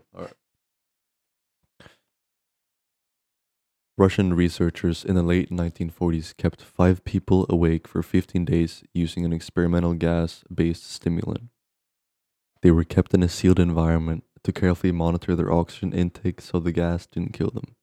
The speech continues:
since it was toxic in high concentrations. This was before closed-circuit cameras,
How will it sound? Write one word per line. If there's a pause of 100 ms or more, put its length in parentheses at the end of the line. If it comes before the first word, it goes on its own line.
(360)
since
it
was
toxic
in
high
concentrations. (880)
This
was
before
closed-circuit
cameras,